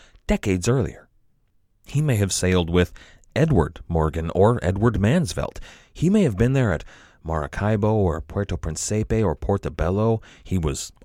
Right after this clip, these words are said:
almost certainly present when Henry Morgan attacked Panama in sixteen seventy-one.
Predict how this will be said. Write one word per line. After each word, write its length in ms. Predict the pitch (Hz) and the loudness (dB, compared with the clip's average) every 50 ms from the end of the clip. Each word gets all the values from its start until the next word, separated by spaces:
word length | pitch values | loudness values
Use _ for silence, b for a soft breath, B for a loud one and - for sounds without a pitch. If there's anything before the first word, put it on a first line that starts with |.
| - | -2
almost 420 | - 101 117 113 101 92 82 - - | 0 2 4 4 4 2 2 0 -4
certainly 640 | - - - - - 113 - - 87 78 67 65 | -6 -6 -4 0 2 2 2 2 -2 -4 -6 -6
present 440 | - - - 71 67 82 95 95 - | -6 -6 -4 -4 -4 -4 -6 -6 -6
when 100 | 78 71 | -8 -8
Henry 280 | - - 92 92 90 85 | -6 -4 -2 0 0 0
Morgan 340 | 80 82 85 82 78 78 | 2 2 2 0 0 -2
attacked 420 | 76 71 - - 82 76 - - - | -4 -6 -6 -6 -8 -8 -8 -10 -8
Panama 520 | - - 104 113 95 78 71 69 71 87 | -6 -4 -2 -2 -2 -4 -4 -6 -6 -4
in 140 | 104 90 78 | -4 -4 -4
sixteen 460 | - - 92 - - - 87 85 80 | -4 -6 -6 -6 -6 -4 -4 -4 -2
seventy-one. 760 | - - 98 92 87 82 78 76 73 95 127 127 95 98 120 | -2 -2 -2 0 0 -2 -2 -2 0 0 0 0 0 -2 -6